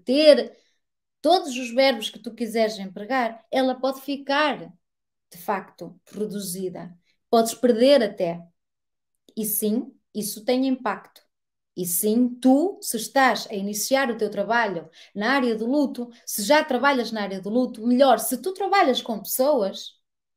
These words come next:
com pessoas mais velhas, tens que ter em atenção estas perdas.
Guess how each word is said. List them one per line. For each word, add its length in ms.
com 160
pessoas 320
mais 400
velhas, 460
tens 240
que 100
ter 200
em 120
atenção 680
estas 240
perdas. 720